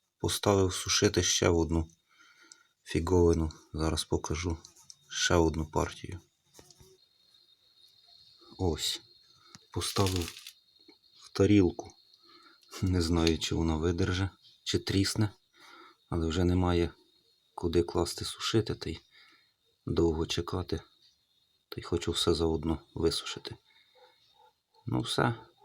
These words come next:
сплавлю та й покажу результат. Поки остиває горілка,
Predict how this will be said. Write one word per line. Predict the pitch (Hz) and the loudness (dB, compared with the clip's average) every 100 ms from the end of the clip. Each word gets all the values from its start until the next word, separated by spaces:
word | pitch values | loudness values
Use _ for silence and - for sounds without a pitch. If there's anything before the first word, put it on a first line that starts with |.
| - _ _ - - | -20 _ _ -20 -14
сплавлю | - - 196 98 95 90 | -10 -4 0 2 2 2
та | 87 | 0
й | |
покажу | - - 85 87 85 | -2 -4 -2 0 -2
результат. | 78 82 - 82 - - _ _ _ _ _ _ - _ _ _ _ _ _ _ _ _ _ _ _ - | -2 -4 -2 -4 -4 -16 _ _ _ _ _ _ -20 _ _ _ _ _ _ _ _ _ _ _ _ 0
Поки | 90 - | 0 2
остиває | 92 90 - 90 85 87 85 | 2 0 -2 -2 0 0 0
горілка, | 80 87 107 101 - 82 | -2 0 0 0 -4 -6